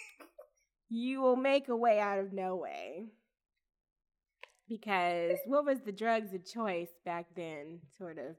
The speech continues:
pre-cocaine?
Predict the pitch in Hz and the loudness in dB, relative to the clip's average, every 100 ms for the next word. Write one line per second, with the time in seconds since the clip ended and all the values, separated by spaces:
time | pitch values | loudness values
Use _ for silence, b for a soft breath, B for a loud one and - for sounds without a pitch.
0 | _ - 196 185 180 180 - _ _ _ | _ -6 -4 -2 -4 -6 -10 _ _ _
1 | _ _ _ _ _ - 185 190 202 175 | _ _ _ _ _ -12 -8 -8 -6 -6
2 | 180 180 180 180 | -4 -6 -6 -8